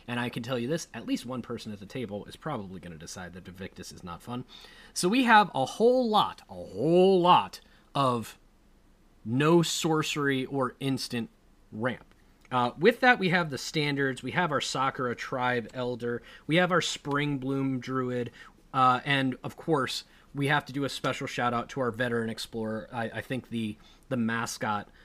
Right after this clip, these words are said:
of our podcast, if there is one. Um, all of these creatures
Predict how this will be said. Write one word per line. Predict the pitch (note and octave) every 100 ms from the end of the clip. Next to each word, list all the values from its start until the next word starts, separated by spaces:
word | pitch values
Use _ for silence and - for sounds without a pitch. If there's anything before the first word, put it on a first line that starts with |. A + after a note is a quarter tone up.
| _ -
of | C3+ C3
our | B2+
podcast, | - B2+ A#2+ A#2 - A2+ - -
if | C3 A#2
there | A#2 A2 G#2
is | A#2+ B2+ A#2+ -
one. | A2 G2+ G2+ - - - -
Um, | A#2 A2+ -
all | F#3
of | F#3+
these | E3 D#3
creatures | - G3+ G3 - F#3+ F3